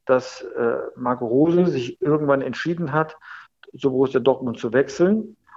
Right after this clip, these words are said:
Und das, obwohl er gar keinen schriftlichen Vertrag unterschrieben hat. Man wollte das der Mannschaft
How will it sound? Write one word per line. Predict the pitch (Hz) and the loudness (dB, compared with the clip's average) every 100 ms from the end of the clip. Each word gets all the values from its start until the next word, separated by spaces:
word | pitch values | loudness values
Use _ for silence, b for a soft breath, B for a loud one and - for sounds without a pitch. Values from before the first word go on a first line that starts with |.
| - | -8
Und | 123 120 | -4 0
das, | 147 - | 0 -2
obwohl | 147 123 135 139 | -8 -6 -2 -2
er | - 139 139 | 0 -2 0
gar | 135 131 | 0 0
keinen | 135 127 | 0 -2
schriftlichen | - 135 - 131 | -4 -8 -8 -14
Vertrag | 123 - 151 156 | -12 0 0 0
unterschrieben | 135 117 - 123 120 113 | -6 -8 -8 -8 -8 -6
hat. | 156 - | -6 -4
Man | 131 113 | -6 2
wollte | 135 143 | 2 4
das | 127 123 | 0 0
der | 127 | -2
Mannschaft | 113 120 139 160 165 123 117 - | 0 2 2 0 -4 -8 -8 -16